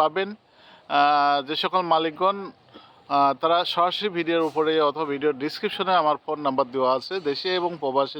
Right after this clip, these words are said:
যেখানেই থাকেন না কেন, এম ব্লকে আমাদের একটা সাড়ে সাত কাঠার প্লট প্রয়োজন,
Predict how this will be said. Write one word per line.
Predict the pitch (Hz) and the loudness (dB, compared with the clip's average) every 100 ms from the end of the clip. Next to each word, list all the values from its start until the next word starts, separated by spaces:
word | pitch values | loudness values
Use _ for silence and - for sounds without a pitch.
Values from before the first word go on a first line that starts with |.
| 123 | -8
যেখানেই | 131 170 185 160 | -8 -6 -4 -4
থাকেন | 127 120 | -4 -4
না | 120 - | -6 -6
কেন, | 135 196 - - - - - - 165 | -2 -2 -4 -18 -20 -20 -20 -2 0
এম | 185 | 2
ব্লকে | 190 196 196 202 180 | 2 2 0 0 2
আমাদের | 170 170 170 | 2 2 0
একটা | - 156 | -2 -6
সাড়ে | - 170 185 | 0 0 0
সাত | 180 - | -2 -2
কাঠার | 160 156 151 | -4 -2 -4
প্লট | 147 139 - | 2 0 2
প্রয়োজন, | 147 139 151 | 0 2 2